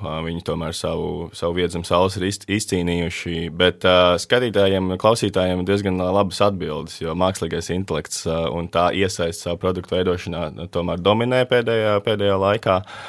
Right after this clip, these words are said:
Ām, mēs redzam vairākas, tas Theo Growth ir, ā,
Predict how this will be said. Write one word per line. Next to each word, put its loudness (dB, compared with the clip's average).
Ām, 4
mēs -2
redzam 4
vairākas, 4
tas -8
Theo 4
Growth 4
ir, 0
ā, 2